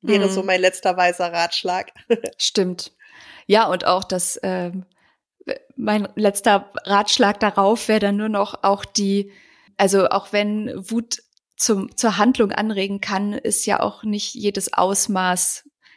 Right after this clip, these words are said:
Speaker 2: der Handlung gerechtfertigt sozusagen. Also auch da kann man ja übers Ziel hinausschießen und Dinge kaputt machen. Äh, außerhalb des Schrottplatzes ist ja auch nicht immer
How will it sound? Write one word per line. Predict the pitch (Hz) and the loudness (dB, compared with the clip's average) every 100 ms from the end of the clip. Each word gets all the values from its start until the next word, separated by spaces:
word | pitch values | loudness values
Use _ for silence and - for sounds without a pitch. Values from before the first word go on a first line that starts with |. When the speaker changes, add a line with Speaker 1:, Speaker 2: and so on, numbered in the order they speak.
| _ | _
Speaker 2:
der | 196 185 | -4 -2
Handlung | 190 185 175 | -2 -4 -6
gerechtfertigt | 170 170 170 - - 165 - - - | -6 -6 -8 -10 -10 -10 -10 -12 -12
sozusagen. | 175 - 185 - - 175 180 - | -12 -12 -12 -10 -8 -8 -8 -8
Also | 175 - | -6 -4
auch | - | -4
da | 180 | -6
kann | 170 180 | -8 -8
man | 175 | -8
ja | - | -8
übers | - - | -8 -6
Ziel | - 165 | -6 -6
hinausschießen | 170 85 175 - 165 160 - - | -6 -6 -4 -2 -4 -6 -10 -10
und | 175 - - - - - | -10 -14 -20 -20 -20 -4
Dinge | 190 175 | 0 0
kaputt | 175 190 233 233 | -2 -2 0 0
machen. | 202 196 202 196 - - - - - | 0 0 -2 -6 -10 -20 -20 -18 -2
Äh, | 185 | 0
außerhalb | - 190 220 190 | 2 0 -2 -4
des | 180 | -2
Schrottplatzes | 202 - 180 - - - 175 175 - | -4 -4 -6 -4 -4 -4 -6 -6 -8
ist | 190 - | -10 -6
ja | 180 - | -4 -4
auch | 180 | -6
nicht | 185 175 - | -10 -10 -10
immer | - 214 220 208 165 170 175 175 | -4 0 0 0 0 -2 -4 -8